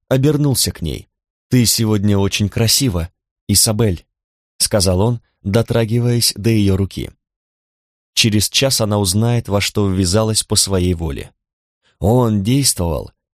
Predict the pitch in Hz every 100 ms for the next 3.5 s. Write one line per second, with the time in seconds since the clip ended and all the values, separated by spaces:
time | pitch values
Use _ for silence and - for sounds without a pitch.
0 | _ 113 110 104 104 104 107 104 101 110
1 | - 71 53 - _ _ _ _ _ -
2 | 107 107 117 120 - 104 98 98 92 92
3 | 92 123 - 127